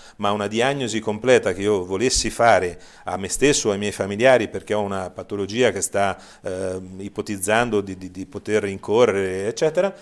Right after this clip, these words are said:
in quel caso arriviamo a un costo, eh, per persona che non supera i trecento, trecentocinquanta euro, chiaramente lì dipende dalla somma assicurata,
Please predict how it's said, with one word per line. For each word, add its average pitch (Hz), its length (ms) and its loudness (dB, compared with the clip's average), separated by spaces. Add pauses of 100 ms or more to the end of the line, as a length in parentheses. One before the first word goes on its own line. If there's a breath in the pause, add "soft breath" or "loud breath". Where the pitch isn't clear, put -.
(240 loud breath)
in 135 140 -4
quel 180 200 0
caso 131 500 6
arriviamo 117 640 2
a 101 60 0
un 101 100 -4
costo, 98 800 4
eh, 95 360 -6 (240)
per 98 200 -4
persona 120 600 2 (260 loud breath)
che 123 200 2
non 123 340 -2
supera 113 500 4
i 104 100 2
trecento, 104 580 0
trecentocinquanta 98 840 -4
euro, 120 200 4 (160 loud breath)
chiaramente 104 460 0
lì 98 80 -4
dipende 104 840 0
dalla 92 380 0
somma 113 300 -4
assicurata, 117 880 2